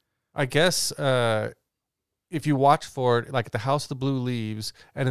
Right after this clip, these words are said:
then also in the credits, it has the letters Q and U. Uh, like, in the House of, uh, Blue Leaves, it's on the wall.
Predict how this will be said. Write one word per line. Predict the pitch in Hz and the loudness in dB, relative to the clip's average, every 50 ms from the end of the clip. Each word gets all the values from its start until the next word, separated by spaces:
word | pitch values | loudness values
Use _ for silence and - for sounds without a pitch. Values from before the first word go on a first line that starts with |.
| 123 123 127 | 0 0 0
then | 131 131 139 | 0 -2 -2
also | 139 139 143 139 - - 143 | 0 0 -2 0 0 -4 -4
in | 127 | -4
the | 120 | -4
credits, | - - - 160 156 139 110 104 104 - - - - - - _ _ _ | -6 -4 -2 0 0 2 0 -2 -2 -6 -10 -10 -12 -20 -20 _ _ _
it | - 135 127 110 | -6 -6 -4 -2
has | 127 139 135 131 127 120 - | 0 2 2 2 2 0 -2
the | - 127 | -4 -2
letters | 127 123 120 120 120 117 - - - _ _ | 0 0 0 0 -2 -4 -4 -8 -12 _ _
Q | - - - 147 147 143 143 139 139 143 139 - _ - - - _ _ _ - | -14 -12 -6 -4 -2 -2 0 -2 -2 -4 -6 -8 _ -20 -20 -20 _ _ _ -6
and | 143 127 117 110 110 | -4 -4 -4 -4 -4
U. | 117 131 135 127 107 101 98 90 - - - - - - | -2 -2 0 0 0 -2 -6 -8 -12 -16 -18 -20 -20 -12
Uh, | - 127 123 113 104 104 110 - - _ | -8 -6 -4 -4 -4 -6 -8 -12 -6 _
like, | 127 117 110 95 - - - - _ | 2 2 2 2 0 -10 -20 -12 _
in | 147 131 | -4 -2
the | 123 | 0
House | 117 143 156 139 123 | 2 2 0 0 -2
of, | 139 139 127 - - 135 | -8 -10 -10 -10 -10 -4
uh, | 147 127 117 110 107 101 95 101 _ _ _ _ | 0 2 2 4 2 0 -2 -4 _ _ _ _
Blue | 147 151 147 | 0 2 2
Leaves, | 139 139 131 123 110 | 4 2 2 0 -2
it's | 110 - | -2 0
on | 123 117 113 | 2 2 2
the | 113 107 | 2 0
wall. | 104 117 131 135 123 110 101 98 98 95 | 2 4 4 6 6 6 6 6 4 0